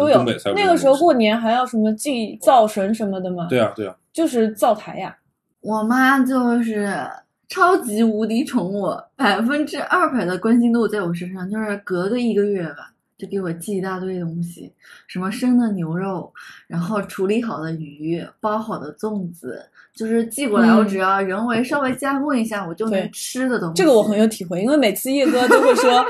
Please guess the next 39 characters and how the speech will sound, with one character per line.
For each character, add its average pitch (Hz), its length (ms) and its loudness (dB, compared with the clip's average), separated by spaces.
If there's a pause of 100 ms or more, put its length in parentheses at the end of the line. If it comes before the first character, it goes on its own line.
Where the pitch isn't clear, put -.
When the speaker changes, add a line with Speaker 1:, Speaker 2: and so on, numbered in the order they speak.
Speaker 2:
<laughs> 453 100 -2 (140)
“我 214 140 4
下 285 180 4
次 247 220 -2
给 220 100 4
你 233 120 2
带 226 180 4
什 220 120 -2
么， 208 220 -2
带 240 180 4
什 220 120 -2
么， 208 100 0
带 233 160 2
什 214 100 -4
么。” 202 120 -2
Speaker 3:
但 392 120 4
是 349 100 -2
都 359 120 0
带 262 200 6
不 254 120 2
出 240 60 2
来。 240 60 4
Speaker 2:
干 233 120 4
鱼 226 40 0
干 247 100 -4 (100)
从 208 120 -4
来 214 120 4
都 214 80 4
没 208 120 4
有 190 60 2
给 185 100 0
我 175 80 0
带 180 160 2
过。 208 120 0 (380)
Speaker 1:
嗯。 98 360 -2
Speaker 3:
就 311 260 2
不 320 180 -4
好 - 240 -6
带。 - 340 -6